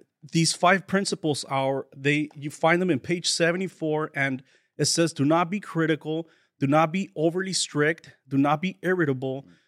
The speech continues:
do not be inconsistent, and do not show favoritism." So we're gonna talk about these five areas that we believe are gonna add value to every father out there and, and, and every family out there. But before we do that,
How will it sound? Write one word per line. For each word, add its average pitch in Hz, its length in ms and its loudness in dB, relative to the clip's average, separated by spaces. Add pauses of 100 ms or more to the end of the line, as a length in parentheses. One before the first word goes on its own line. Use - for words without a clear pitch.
(160)
do 135 100 2
not 151 260 4
be 180 200 -2
inconsistent, 165 960 -2
and 143 160 -4
do 147 100 -6
not 151 220 2
show 151 220 -2
favoritism." 143 680 -4
So 147 120 -2
we're 160 140 2
gonna 208 160 -4
talk 180 240 -4
about 165 260 -2
these - 180 -6
five 170 420 0
areas 139 640 -2 (380)
that 143 160 4
we 170 120 4
believe 170 300 -4
are 156 100 -6
gonna 147 300 -4
add 143 280 -4
value 139 360 -6
to 131 400 -10 (240)
every 180 240 0
father 156 420 -2
out 139 140 -2
there 143 140 -4
and, 135 120 -6
and, 147 200 -12
and 147 100 -12
every 165 240 -6
family 143 500 -2
out 120 140 -10
there. 131 100 -8
But 147 180 -4
before 180 320 0
we 254 140 -2
do 156 320 0
that, 123 280 -2